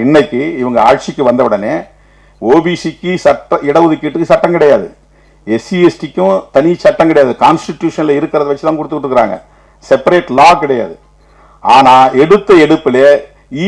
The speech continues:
டபிள்யூ எஸ் என்கிற பேர்ல எக்கனாமிக்கலி வீக்கர் செக்ஷன்னு ஃபார்வர்ட் கம்யூனிட்டிஸ், அவங்க அர்த்தம் ஃபார்வர்ட் கம்யூனிட்டிஸ்னா வேற யாரும் கிடையாது, பிராமணர்கள். தமிழ்நாட்டுல யார் ஃபார்வர்ட் கம்யூனிட்டி? எல்லாமே ஓ பி சி தான். பிராமணர்களும் ஒரு ச-,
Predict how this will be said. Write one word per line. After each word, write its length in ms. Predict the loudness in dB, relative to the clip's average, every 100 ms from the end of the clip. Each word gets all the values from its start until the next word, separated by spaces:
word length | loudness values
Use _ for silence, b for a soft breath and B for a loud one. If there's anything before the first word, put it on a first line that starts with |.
| 0 2
டபிள்யூ 300 | 2 2 2 2
எஸ் 120 | 0
என்கிற 200 | 0 0 2
பேர்ல 240 | 2 4 2
எக்கனாமிக்கலி 580 | 0 2 2 2 0 0 0
வீக்கர் 320 | 0 -2 -2
செக்ஷன்னு 420 | -6 -4 -6 -6 -8 b b b b _
ஃபார்வர்ட் 580 | 2 4 6 6 4 4 2
கம்யூனிட்டிஸ், 500 | 4 2 0 -2 2
அவங்க 140 | 4 4
அர்த்தம் 280 | 4 2 4
ஃபார்வர்ட் 360 | 4 4 2
கம்யூனிட்டிஸ்னா 500 | 0 -4 -6 -8 -4 0
வேற 60 | 2 2
யாரும் 220 | 2 -2
கிடையாது, 240 | -6 -8 -12 -4
பிராமணர்கள். 580 | 0 2 0 -4 -8 -20 _ _ _ _ _ _ _ _ _ _ _ _ _ _
தமிழ்நாட்டுல 480 | 0 4 2 4 4
யார் 220 | 4 4
ஃபார்வர்ட் 320 | 0 0 -4
கம்யூனிட்டி? 340 | -6 -8 -8 -6 -4
எல்லாமே 220 | -2 0 0
ஓ 40 | 0
பி 80 | -4
சி 80 | -8
தான். 180 | -12 -14 _ _ _ _ _ _ _ _ _ _ _ _ _ -4
பிராமணர்களும் 600 | 0 2 2 0 -2 -2
ஒரு 80 | -4 -4
ச-, 180 | -6